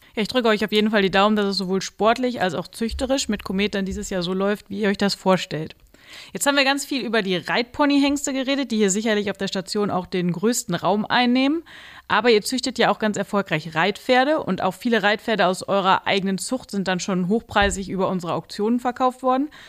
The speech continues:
So hatten wir auch erst vor kurzem auf unserer Winterauktion ja die Nummer vier, Roberta Hill, die da zweiteuerstes Pferd war und für zweiundsechzigtausend Euro in die Schweiz verkauft wurde. Tochter eures selbstgezogenes Reitpferdes Hengst Robert Downey Junior.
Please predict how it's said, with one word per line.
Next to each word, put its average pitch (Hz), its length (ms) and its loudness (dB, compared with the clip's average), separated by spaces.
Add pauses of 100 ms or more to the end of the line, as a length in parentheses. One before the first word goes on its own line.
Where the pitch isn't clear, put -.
So - 120 0
hatten 190 180 2
wir 180 80 4
auch 175 80 0
erst 180 180 -2
vor 185 140 -4
kurzem 226 340 -2
auf 185 160 -2
unserer 180 340 -2
Winterauktion 226 640 2
ja 190 120 2
die 185 100 2
Nummer 180 240 0
vier, 262 260 -2
Roberta 175 460 0
Hill, 214 400 0 (420)
die 190 260 0
da 175 200 2
zweiteuerstes 208 640 0
Pferd 226 280 0
war 226 200 4
und 185 160 -4
für 190 100 -6
zweiundsechzigtausend 185 960 -4
Euro 160 220 -4
in 160 80 -4
die 160 60 -6
Schweiz - 340 -6
verkauft 220 420 0
wurde. 254 300 -2 (960)
Tochter 247 680 4
eures 226 320 0
selbstgezogenes 247 800 -2
Reitpferdes 220 400 0
Hengst 214 240 -2
Robert 220 480 2
Downey 196 260 2
Junior. 185 720 0